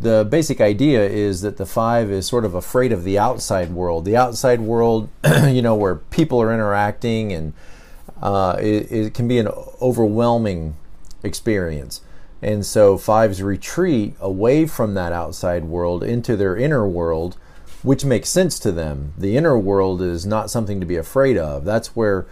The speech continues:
facts and information and ideas and,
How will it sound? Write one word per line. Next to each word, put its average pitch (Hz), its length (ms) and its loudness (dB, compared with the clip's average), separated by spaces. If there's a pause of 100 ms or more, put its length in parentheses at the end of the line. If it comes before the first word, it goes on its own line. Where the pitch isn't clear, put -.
(140)
facts 110 360 2
and 113 100 0
information 101 600 -4
and 90 120 -4
ideas 104 760 0
and, 82 180 -6